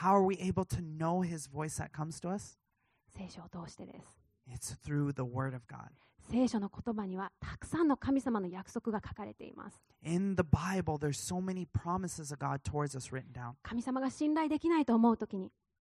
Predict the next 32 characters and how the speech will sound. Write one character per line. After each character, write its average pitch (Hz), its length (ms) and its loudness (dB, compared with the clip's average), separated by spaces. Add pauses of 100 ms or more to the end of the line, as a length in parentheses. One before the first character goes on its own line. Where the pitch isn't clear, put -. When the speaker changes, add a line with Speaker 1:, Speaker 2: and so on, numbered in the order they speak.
(160)
Speaker 1:
And 143 200 -2
when, 170 380 0
when 165 420 -4
we're 156 380 0 (180)
having 170 200 -6
a 160 60 -2
hard 175 240 -4
time 160 180 -8
trusting 170 460 -6
God, 135 200 -8 (220)
Speaker 2:
え 180 40 -20
ー、 - 40 -20 (200)
神 247 180 4
様 240 180 4
の 208 120 0
ご 196 160 0
性 285 200 6
質 - 140 0
に 285 140 10
つ 285 100 0
い 262 80 6
て - 180 -10 (220)
聖 208 220 -2
書 202 100 -6
に 190 100 -8
書 - 120 -10
か 202 120 -4
れ 202 100 0
て 180 100 -10
い 175 80 -6
ま 180 160 -12
す。 - 100 -20